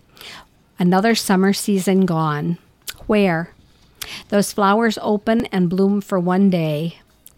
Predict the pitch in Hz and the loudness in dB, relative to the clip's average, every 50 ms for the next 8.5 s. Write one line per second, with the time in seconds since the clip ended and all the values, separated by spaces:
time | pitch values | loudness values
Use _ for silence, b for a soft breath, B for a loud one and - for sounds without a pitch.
0 | - - 185 185 185 180 170 160 165 185 190 208 208 202 - - - - B B | -6 -2 0 0 0 0 -2 -4 -6 -8 -8 -8 -10 -10 -10 -14 -16 -18 B B
1 | B B B B B B - - 240 240 226 226 226 208 196 190 - 185 175 175 | B B B B B B 0 2 4 4 4 4 4 4 4 4 2 2 0 2
2 | 175 175 175 180 202 190 - - 196 190 185 202 220 220 220 202 - - 185 170 | 2 2 2 2 0 -2 0 0 -2 0 0 2 2 2 2 2 -2 -2 -6 -4
3 | 170 180 175 175 165 165 165 160 170 180 - - _ _ B B B B B B | -2 -2 -2 -2 -2 -2 -4 -4 -6 -8 -12 -18 _ _ B B B B B B
4 | - - 226 226 208 220 226 233 240 220 - 214 196 180 180 190 202 202 196 - | -2 0 0 2 2 2 0 0 0 0 0 0 -2 0 0 2 2 2 0 0
5 | 208 208 208 196 - 226 214 196 - - - 180 185 196 196 196 190 196 208 196 | 0 0 0 0 0 0 -2 -2 -2 -2 -2 -2 0 0 0 -2 -2 -4 -4 -2
6 | 190 175 175 175 170 - - 202 196 196 185 196 185 180 170 190 190 190 196 202 | 0 0 0 0 -2 -2 -2 -2 -2 0 0 0 0 2 2 2 2 2 2 2
7 | 196 190 - 180 185 185 185 - 208 190 175 175 180 180 185 185 180 - - - | 0 0 -2 -4 -4 -4 -4 -2 -2 -2 0 -2 0 0 -2 -2 -2 -4 -6 -4
8 | - 185 180 - 202 202 214 226 226 | -4 -6 -4 -4 -4 -4 -2 -4 -6